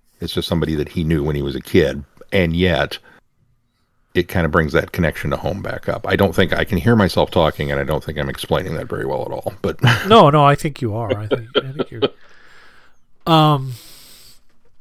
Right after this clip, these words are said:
Speaker 2: I also like the, what was the, was it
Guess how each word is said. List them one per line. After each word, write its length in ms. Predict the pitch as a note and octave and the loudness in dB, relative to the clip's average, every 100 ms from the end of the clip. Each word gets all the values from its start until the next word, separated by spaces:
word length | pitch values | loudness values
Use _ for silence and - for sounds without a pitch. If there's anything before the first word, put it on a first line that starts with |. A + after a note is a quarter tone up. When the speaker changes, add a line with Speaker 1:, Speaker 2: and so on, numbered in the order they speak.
| - | -2
Speaker 2:
I 120 | G#3+ | 0
also 260 | D4 E4+ D4 | 2 0 0
like 320 | F3+ C#3+ - | 4 4 2
the, 420 | D#3 C#3+ B2+ B2 - | -2 0 2 0 -4
what 160 | F3 | -8
was 160 | F3 C#3 | -8 -4
the, 260 | B2+ A#2 | -4 -4
was 200 | B2+ A#2 | -4 -6
it 120 | A#2+ | -6